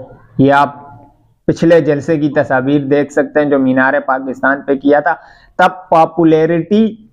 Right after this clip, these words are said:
इस हद तक नहीं थी, अब तो उरूज है उनको।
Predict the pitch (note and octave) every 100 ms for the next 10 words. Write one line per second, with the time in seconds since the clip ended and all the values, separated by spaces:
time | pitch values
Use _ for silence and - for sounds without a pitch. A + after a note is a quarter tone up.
0 | - F#3+ - E3 E3+ - E3+ C#3+ C#3+ C3+
1 | B2 A#2 A2 A2 - _ _ _ _ _
2 | D3+ - - G#3+ - F3 D#3+ G#3 B3+ F#3
3 | F3+ D#3 C#3 A2+ A#2